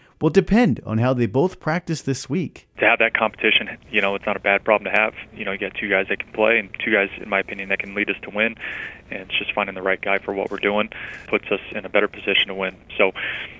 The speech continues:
Speaker 2: you know, I'd expect both players to play probably this weekend. You know, that's kinda where I'm at.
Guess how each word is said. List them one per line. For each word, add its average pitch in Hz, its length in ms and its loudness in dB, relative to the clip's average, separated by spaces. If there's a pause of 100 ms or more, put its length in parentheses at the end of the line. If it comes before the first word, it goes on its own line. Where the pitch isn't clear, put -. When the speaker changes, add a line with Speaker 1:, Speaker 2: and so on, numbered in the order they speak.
(320)
Speaker 2:
you 107 80 -8
know, 98 140 -2
I'd 95 80 2
expect - 340 -2
both 101 180 2
players 98 280 2 (160)
to - 100 -12
play 98 160 2
probably 98 240 2
this 98 160 -6
weekend. 107 280 -2 (440)
You 101 80 0
know, 95 220 -2
that's 98 180 -4
kinda 95 180 -2
where 92 180 2
I'm 95 140 0
at. 107 220 2